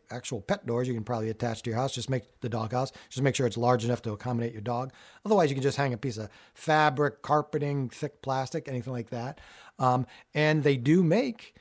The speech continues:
heaters for doghouses, and there's two kind. One is a heated pad that they lay on, and the other is a wall-mounted heater. Um, the pads are much more affordable. The only thing I'll say about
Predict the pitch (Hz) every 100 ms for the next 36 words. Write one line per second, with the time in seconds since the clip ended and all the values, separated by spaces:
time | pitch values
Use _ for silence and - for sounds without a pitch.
0 | _ - 156 151 156 151 160 160 196 120
1 | 101 98 107 107 110 107 - 135 139 139
2 | 117 113 127 139 135 117 117 - _ _
3 | _ - 165 131 107 - 147 139 196 196
4 | _ _ - 120 120 113 131 143 180 208
5 | - - 123 135 170 143 120 117 143 160
6 | 139 131 131 - 117 - 120 92 - _
7 | _ _ _ _ - 117 113 107 104 120
8 | 160 156 127 117 123 123 120 110 117 117
9 | 98 - - 131 165 196 190 175 185 175
10 | 151 160 147